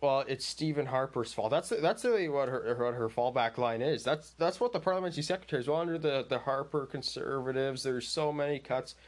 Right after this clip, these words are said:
You've cut even more. The Liberals, I mean, they've cut P hack even more than, than Stephen Harper did. I mean, I mean, that's the reality. And then looking at the R C M P too, I mean, you have all these,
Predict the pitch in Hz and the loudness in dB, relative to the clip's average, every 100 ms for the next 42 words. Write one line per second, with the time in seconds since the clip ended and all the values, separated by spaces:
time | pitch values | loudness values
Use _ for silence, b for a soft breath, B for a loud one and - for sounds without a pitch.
0 | B B - 214 277 - 240 226 220 196 | B B -2 0 0 4 4 4 0 2
1 | 180 160 254 320 110 - - B B 165 | 2 4 6 6 2 0 -16 B B 2
2 | 208 226 233 220 156 165 170 269 - 180 | 4 4 4 4 2 4 2 2 2 0
3 | - 151 139 143 151 151 151 151 160 156 | 2 2 2 2 0 0 0 0 2 2
4 | 135 139 - 175 156 139 180 185 127 123 | 0 -2 -2 -2 0 0 0 0 2 2
5 | 135 147 - B B 143 175 262 - 190 | 2 0 -4 B B 0 2 2 2 4
6 | 156 175 151 143 120 139 143 139 143 175 | 4 4 2 2 0 0 0 -2 -4 -2
7 | 196 190 135 135 135 131 127 127 127 131 | -2 0 2 2 0 -4 -4 0 0 2
8 | 120 123 120 143 170 170 160 | 0 2 2 2 2 -2 -4